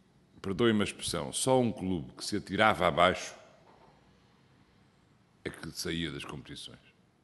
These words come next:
Há bem pouco tempo. Só um clube que dizia, "Não posso mais, saio", é que saía. Por ordens do, do, eh, da entidade organizadora, não saía.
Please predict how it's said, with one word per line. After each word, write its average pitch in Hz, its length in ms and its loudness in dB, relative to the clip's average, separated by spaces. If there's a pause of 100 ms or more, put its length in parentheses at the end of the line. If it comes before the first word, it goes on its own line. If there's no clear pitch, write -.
(1040)
Há 196 220 -12
bem 110 320 -8
pouco - 240 -16
tempo. - 280 -16 (380)
Só 107 260 -10
um 104 80 -6
clube 71 400 -10
que - 100 -20
dizia, 71 300 -18
"Não 82 140 -12
posso 98 340 -6
mais, 65 300 -10
saio", - 340 -14 (380)
é - 100 -16
que - 140 -20
saía. - 420 -20 (460)
Por 92 160 -2
ordens 87 580 -2 (220)
do, - 300 -14 (760)
do, 73 560 -12
eh, 64 640 -18
da 80 160 -8
entidade 87 880 -4 (520)
organizadora, 90 800 -2
não 95 240 -4
saía. 67 400 -10